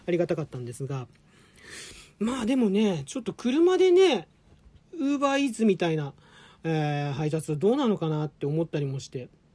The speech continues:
うん、まあ、いろいろ思ったことはあるんですけど、まずちょっと調べたんですよ。あの、したら、まあ、バイクだ、必要なものの中に、まあ、バイクとか自転車とかもあって、まあ、車もオーケーだと。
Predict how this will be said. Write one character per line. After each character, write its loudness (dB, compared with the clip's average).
う -2
ん、 0
ま -2
あ、 -2
い 0
ろ 6
い 10
ろ 4
思 8
っ 4
た 4
こ 4
と 0
は 2
あ 4
る 6
ん 4
で 0
す -6
け -8
ど、 -10
ま 4
ず -2
ち 6
ょ 8
っ 2
と -2
調 0
べ -2
た -2
ん -4
で -6
す -14
よ。 -8
あ 2
の、 0
し -6
た 4
ら、 4
ま -2
あ、 -8
バ 4
イ 6
ク 0
だ、 0
必 -8
要 0
な 0
も 2
の 2
の 2
中 0
に、 4
ま 2
あ、 0
バ 2
イ 4
ク -8
と -4
か -8
自 -12
転 0
車 -8
と -10
か -14
も -12
あ -14
っ -18
て、 -6
ま 2
あ、 -2
車 0
も 2
オ 4
ー -4
ケ -4
ー -6
だ -14
と。 -20